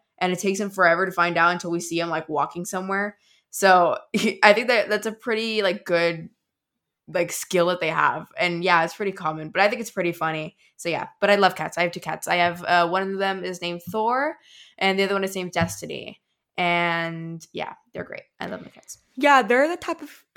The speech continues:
Speaker 2: um, animals that just appear out of nowhere, although they've been there for, like, the whole time, and you just realize when they come prancing at you quietly, or they have, like, a little meow, and you're like, "Oh, there you are."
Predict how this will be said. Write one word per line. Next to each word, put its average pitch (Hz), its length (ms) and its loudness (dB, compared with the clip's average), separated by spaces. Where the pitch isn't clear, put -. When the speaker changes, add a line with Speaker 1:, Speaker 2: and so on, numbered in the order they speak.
Speaker 2:
um, 226 280 -2
animals 254 540 -4
that 226 180 -8
just 233 160 -12
appear 214 560 -10
out 214 160 -2
of 190 100 -12
nowhere, 190 840 -6
although 214 280 -2
they've 214 240 -2
been 208 240 -6
there 185 240 -4
for, 202 200 -8
like, 185 160 -8
the 185 80 -10
whole 175 260 -12
time, 180 380 -10
and 185 80 -8
you 180 80 -8
just 185 340 -8
realize 180 320 -6
when 190 80 -10
they 180 60 -6
come 190 200 -12
prancing 196 440 -10
at - 100 -8
you 196 120 -10
quietly, 226 720 -6
or 220 100 -2
they 214 180 -2
have, 226 240 -8
like, 208 140 -10
a 220 60 -6
little 220 200 -6
meow, 403 460 -4
and 220 240 -6
you're 214 80 -4
like, 226 140 -8
"Oh, 311 320 -4
there 214 100 -4
you 226 160 -6
are." 156 240 -10